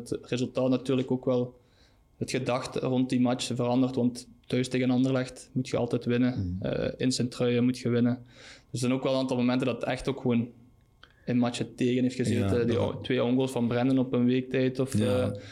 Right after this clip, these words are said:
Speaker 2: dat het anders had kunnen
Speaker 1: die echt
Speaker 2: zijn.
Speaker 1: heel, heel ongelukkig waren. Dus ik denk dat er ook wel resultaten
Speaker 2: Ja.
Speaker 1: waren die echt in ons voordeel konden gedraaid zijn. Maar het is, ah ja, die eerste match tegen Genk had ook even goed de andere kant kunnen opzien. Ik denk dat op het
Speaker 2: Mhm.
Speaker 1: einde van het verhaal, het zal altijd wel alles zich,
Speaker 2: In evenwicht een
Speaker 1: ja,
Speaker 2: beetje zijn.
Speaker 1: compenseren.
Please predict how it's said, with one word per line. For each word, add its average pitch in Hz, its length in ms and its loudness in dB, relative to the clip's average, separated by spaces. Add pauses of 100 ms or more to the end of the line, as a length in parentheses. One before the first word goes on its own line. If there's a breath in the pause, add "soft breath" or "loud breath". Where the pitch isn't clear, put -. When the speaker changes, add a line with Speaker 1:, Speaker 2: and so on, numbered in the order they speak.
(120)
Speaker 2:
dat 117 100 0
het 107 100 0
anders 123 260 2
had 107 160 -2
kunnen 104 200 0
Speaker 1:
die - 100 0
echt 131 80 0
Speaker 2:
zijn. 95 120 0
Speaker 1:
heel, 131 380 2
heel 127 240 0
ongelukkig 127 500 0
waren. 120 340 2
Dus 120 220 0
ik - 60 -20 (400 soft breath)
denk 120 120 0
dat 123 100 0
er 135 60 0
ook 131 120 -2
wel 123 220 2
resultaten 120 540 0
Speaker 2:
Ja. 127 60 4
Speaker 1:
waren 123 200 2
die 123 80 0
echt - 300 -6
in 120 160 0
ons 131 180 0
voordeel 131 280 0
konden 120 460 0 (200)
gedraaid 117 380 0
zijn. 120 120 0
Maar 110 100 2
het 113 120 -2
is, - 220 -10 (360)
ah - 120 -6
ja, - 40 -2
die 107 100 0
eerste - 180 -2
match 117 180 0
tegen 117 240 0
Genk 113 120 2
had 113 140 -2
ook 113 120 -4
even 120 140 0
goed 120 120 -2
de 120 60 -2
andere 120 240 2
kant 120 220 0
kunnen 117 180 0
opzien. 120 140 -2
Ik 120 60 4
denk 117 120 2
dat 110 80 0
op 101 60 2
het 92 80 0
Speaker 2:
Mhm. 117 80 2
Speaker 1:
einde 127 140 0
van 127 80 0
het 123 100 -4
verhaal, 120 300 0
het 120 80 -4
zal 123 140 0
altijd 120 340 0
wel 120 180 2
alles 120 260 0
zich, 123 120 -2
Speaker 2:
In 113 100 0
evenwicht 113 520 2
een 117 60 0
Speaker 1:
ja, 123 120 2
Speaker 2:
beetje 98 140 -2
zijn. 123 120 -4
Speaker 1:
compenseren. 127 760 0